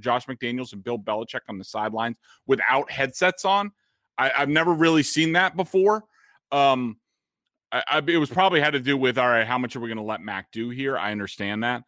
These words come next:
Uh, but also, you know, defensively, I think he probably gave Steve Belichick and, and Gerard Mayo more to do and more input, and it didn't go well. I just think the whole operation, and it has to do with a whole lot of things.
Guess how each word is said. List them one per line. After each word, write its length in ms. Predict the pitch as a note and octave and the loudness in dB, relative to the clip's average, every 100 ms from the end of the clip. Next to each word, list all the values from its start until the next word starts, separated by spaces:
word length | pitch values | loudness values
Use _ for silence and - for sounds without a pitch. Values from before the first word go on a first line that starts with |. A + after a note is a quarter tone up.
| _ _ - | _ _ -4
Uh, 200 | A#2+ A#2+ | 2 2
but 220 | G#2+ D#3 | 4 0
also, 460 | C#3+ D#3+ F3 F3+ D#3+ | 4 2 2 0 0
you 100 | C#3 | -2
know, 160 | D3 C#3+ | -2 -2
defensively, 1000 | C3+ C#3+ B2+ E3+ G#3 F3+ C3 C3+ C#3+ D#3 _ _ _ _ _ | -2 -6 0 0 0 -4 -2 0 -2 -6 _ _ _ _ _
I 120 | - D#3 | -2 0
think 220 | F#3 E3+ | 0 -2
he 100 | F3 | -4
probably 340 | E3+ E3+ E3+ | 4 4 4
gave 260 | D3+ E3 D#3 | 2 0 0
Steve 240 | - E3+ | -4 -8
Belichick 580 | D3 D#3 D#3 - D#3+ E3 | -2 0 0 -4 -6 -4
and, 120 | D#3 - | -6 -6
and 300 | C#3+ C3+ A#2+ | -6 -6 -8
Gerard 380 | D3 D3 D#3 C3+ | -2 2 2 2
Mayo 340 | D3+ F3 D3 | 0 2 2
more 320 | C3+ C3 D3 | 0 0 0
to 140 | C#3 B2+ | -2 -8
do 580 | G#2+ D3 G3+ D3+ D#3+ F3+ _ _ _ - | -4 -2 2 2 0 -6 _ _ _ -10
and 180 | C3+ B2+ | -4 -2
more 240 | C#3+ D3+ - | 0 0 0
input, 560 | F3 A#3 - C3 C3+ - _ _ _ _ | -2 -2 0 2 2 0 _ _ _ _
and 320 | C#3+ D3 D3 D3+ | -2 2 2 0
it 120 | D#3+ | -4
didn't 260 | C#3 F#3 F3+ | -2 -2 0
go 180 | F3+ G3+ | 0 2
well. 320 | E3 F#2+ E2 - | 2 -2 -4 -4
I 100 | D#3+ | -2
just 220 | F3+ - | -2 -4
think 240 | F#3+ D#3+ | -4 -4
the 100 | D#3+ | -2
whole 300 | B2+ E3 F3+ - | 2 4 2 4
operation, 760 | D#3 D3+ D3+ D3+ D3+ - C#3 | 4 4 2 2 2 -2 -4
and 120 | C#3 A2+ | -4 -4
it 60 | |
has 240 | A2 B2+ - | -2 -4 -4
to 40 | |
do 160 | A#2+ B2+ | -6 -4
with 120 | A#2 | -2
a 80 | G#2+ | -4
whole 220 | A2+ C3+ | -2 -2
lot 220 | C3+ B2 | 2 2
of 80 | A#2+ | 2
things. 400 | - G2 G#2 - | -4 -6 -6 -12